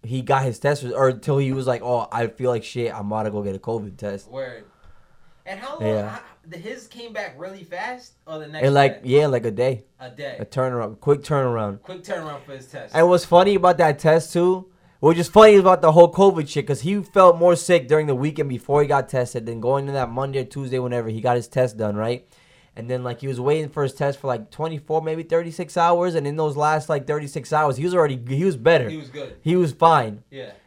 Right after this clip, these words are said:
Speaker 1: And then he got his test back, and then, like, it came back positive.
Speaker 2: Word.
Speaker 1: So then it's just like, that's the, then it's the mental game after
Speaker 2: Yeah,
Speaker 1: that.
Speaker 2: ah.
Speaker 1: It's the mental game
Speaker 2: Yeah,
Speaker 1: after
Speaker 2: so then
Speaker 1: that.
Speaker 2: he's sick again.
Speaker 1: Yeah, but no, he wasn't. He wasn't.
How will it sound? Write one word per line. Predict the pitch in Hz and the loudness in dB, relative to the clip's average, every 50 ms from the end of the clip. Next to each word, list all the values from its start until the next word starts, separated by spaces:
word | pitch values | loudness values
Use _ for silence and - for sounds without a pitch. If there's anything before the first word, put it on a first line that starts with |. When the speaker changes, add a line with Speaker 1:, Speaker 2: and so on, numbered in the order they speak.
| _ | _
Speaker 1:
And | - 120 120 | -10 -6 -2
then | 131 139 | -2 0
he | 143 139 | 0 2
got | 156 151 139 | 2 2 2
his | 135 - | 0 0
test | - 165 160 160 127 117 | 2 4 4 4 2 2
back, | 131 127 123 120 117 - _ _ _ - | 0 0 0 0 -4 -8 _ _ _ -14
and | 113 117 117 117 | -12 -10 -8 -6
then, | 117 117 117 117 | -6 -6 -6 -6
like, | 117 110 107 - | -4 -6 -6 -6
it | 104 101 | -10 -12
came | - 123 117 | -10 -8 -8
back | 113 110 110 - | -8 -8 -8 -4
positive. | - 143 147 147 135 110 110 98 - - - _ - | 0 2 4 4 4 2 0 -8 -10 -14 -18 _ -18
Speaker 2:
Word. | 143 151 143 127 123 - _ _ _ _ _ _ _ _ _ _ | -16 -14 -14 -14 -16 -18 _ _ _ _ _ _ _ _ _ _
Speaker 1:
So | - - 143 131 | -6 0 2 2
then | 123 127 131 131 | 4 2 2 0
it's | 131 131 120 | -2 -4 -4
just | 143 139 - | -4 -2 -2
like, | 139 120 110 107 | -2 -4 -4 -4
that's | 113 123 123 | -8 -8 -8
the, | - 110 | -8 -6
then | 117 123 123 123 | -4 -4 -2 -2
it's | 127 - | -2 -2
the | - 110 | -4 -4
mental | 110 127 139 139 131 - 127 110 | -2 -2 -4 -4 -4 -6 -8 -8
game | - 110 107 104 104 | -8 -8 -8 -6 -6
after | 101 101 92 | -6 -6 -4
Speaker 2:
Yeah, | 95 104 107 | -4 -4 -4
Speaker 1:
that. | 104 101 95 - - | -4 -6 -8 -10 -10
Speaker 2:
ah. | - - - 123 123 | -10 -10 -6 -4 -4
Speaker 1:
It's | 123 120 | -4 -2
the | - 139 120 | -2 -2 -2
mental | 123 - 160 156 - 147 131 | 0 0 0 0 0 -4 -4
game | 117 127 123 117 | -2 -2 -4 -4
Speaker 2:
Yeah, | 113 120 117 | -4 -6 -6
Speaker 1:
after | 110 - | -8 -6
Speaker 2:
so | - | -6
then | 110 110 104 95 | -4 -4 -4 -4
Speaker 1:
that. | |
Speaker 2:
he's | 92 90 - | -6 -10 -10
sick | - 202 - | -10 -10 -10
again. | 165 147 135 151 127 113 - _ _ _ _ - | -12 -14 -16 -16 -16 -18 -20 _ _ _ _ -2
Speaker 1:
Yeah, | 165 180 226 233 214 | 6 10 10 10 10
but | 196 220 202 | 8 4 4
no, | 185 | 4
he | 196 220 | 4 6
wasn't. | 233 226 165 143 135 143 | 8 6 6 6 4 0
He | 175 196 | 2 4
wasn't. | 175 160 147 139 127 120 - | 4 6 4 4 2 -2 -6